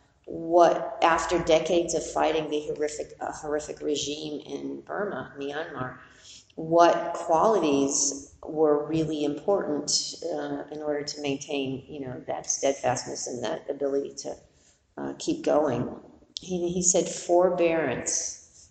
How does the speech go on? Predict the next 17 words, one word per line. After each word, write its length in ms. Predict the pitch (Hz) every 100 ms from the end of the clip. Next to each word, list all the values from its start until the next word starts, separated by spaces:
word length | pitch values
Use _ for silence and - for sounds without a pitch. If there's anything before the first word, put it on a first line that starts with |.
| -
is 300 | 147 147 147
the 440 | 147 143 139 -
important 500 | 147 147 151 147 143
attribute. 640 | 139 135 135 147 135 -
Patient, 600 | - 147 151 - 185 180
be 180 | - 143
patient 540 | - 156 160 185 - -
and 160 | 147
non-reactive." 1000 | 143 139 143 139 135 131 - - - - - _ _ _ _ _ _ _ _ _ _ -
Patient 460 | - 160 - 196 -
and 160 | 147
non-reactive, 720 | 143 143 143 135 135 - 135
just 240 | - - -
to 160 | -
continue 380 | 170 170 151 147
to 120 | 147
forbear 720 | - - 143 143 147 151 -